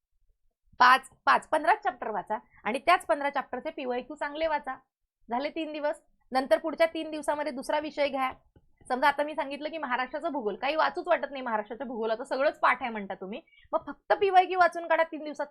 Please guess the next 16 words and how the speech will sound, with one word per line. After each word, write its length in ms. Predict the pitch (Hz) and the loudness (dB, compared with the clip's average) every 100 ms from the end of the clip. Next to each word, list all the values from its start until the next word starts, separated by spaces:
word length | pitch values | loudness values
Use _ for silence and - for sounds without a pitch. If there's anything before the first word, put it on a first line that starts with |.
| - | -6
सगळे 320 | 277 214 339 | -6 -4 -4
पीवायक्यू 420 | 349 330 302 294 | 0 0 0 -2
वाचून 280 | 254 240 226 | -8 -8 -6
काढा. 160 | 214 196 _ _ - | -6 -6 _ _ -8
महाराष्ट्राच्या 500 | 190 240 254 285 294 | -2 -2 -2 -4 -4
पण 160 | 311 330 | -4 -6
भूगोलाचे 440 | 285 285 285 294 | -6 -6 -4 -4
वाचा, 260 | 277 277 302 - _ | -4 -4 -6 -8 _
भारताच्या 400 | 196 208 - 311 | -10 -6 -6 -4
पण 180 | 330 370 | -4 -4
भूगोलाचे 420 | 320 294 285 285 | -4 -4 -4 -4
वाचा, 320 | 277 254 247 - _ _ _ _ _ _ _ _ _ _ _ - | -4 -4 -6 -10 _ _ _ _ _ _ _ _ _ _ _ -4
सगळे 300 | 262 226 403 | -4 0 0
पीवायक्यू 420 | 403 381 349 359 | 2 2 2 2
वाचून 280 | 320 311 294 | -2 -2 -4
काढा. 160 | 285 | -2